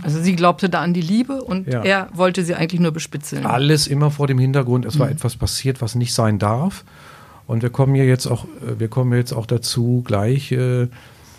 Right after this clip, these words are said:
Speaker 2: mit was extremem Aufwand, äh, Lutz Eigendorf dann ja auch in Kaiserslautern und in Braunschweig, also im Westen, ähm, von zig Spitzeln
Speaker 1: Mhm.
Speaker 2: beobachtet worden ist.
Speaker 1: Also auf beiden Seiten. Sowohl
Speaker 2: Auf
Speaker 1: die
Speaker 2: beiden.
Speaker 1: Familie war, ha-, glaub ich, waren ja auch,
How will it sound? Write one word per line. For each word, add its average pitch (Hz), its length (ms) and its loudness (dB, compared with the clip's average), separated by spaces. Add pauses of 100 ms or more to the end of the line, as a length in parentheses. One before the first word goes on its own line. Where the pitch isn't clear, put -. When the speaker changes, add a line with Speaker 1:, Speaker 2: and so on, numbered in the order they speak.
(220)
Speaker 2:
mit 117 160 -2 (220)
was 120 240 -2 (220)
extremem 151 720 2
Aufwand, 104 720 -4
äh, 104 240 -6
Lutz 113 260 -2
Eigendorf 123 420 2
dann 120 140 2
ja 113 140 0
auch 107 180 -6
in 131 160 0
Kaiserslautern 131 960 0
und 127 300 -4
in 139 120 2
Braunschweig, 120 600 -2
also 117 140 -2
im 123 180 2
Westen, - 560 0 (840)
ähm, 110 640 -2
von 107 320 -4
zig - 600 -4
Spitzeln 120 720 -2 (120)
Speaker 1:
Mhm. 165 140 -4
Speaker 2:
beobachtet 110 540 -4
worden 87 300 -14
ist. - 120 -4
Speaker 1:
Also 143 140 0
auf - 180 -8
beiden 151 280 4
Seiten. 139 320 -6
Sowohl 151 280 0
Speaker 2:
Auf 170 80 2
Speaker 1:
die 175 60 -2
Speaker 2:
beiden. 160 220 0
Speaker 1:
Familie 247 400 4
war, 196 380 2
ha-, - 380 -8
glaub 185 220 -4
ich, - 220 -12
waren 175 220 -4
ja 180 160 -4
auch, 165 200 -12